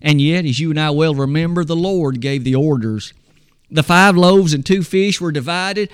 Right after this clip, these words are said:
Everybody that wanted something was not only able to eat, but were filled. And not only that, they took up baskets full of fragments,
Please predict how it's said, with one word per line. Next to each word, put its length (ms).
Everybody 760
that 140
wanted 340
something 440
was 160
not 240
only 540
able 300
to 160
eat, 360
but 180
were 140
filled. 840
And 100
not 180
only 220
that, 260
they 120
took 300
up 240
baskets 600
full 240
of 80
fragments, 840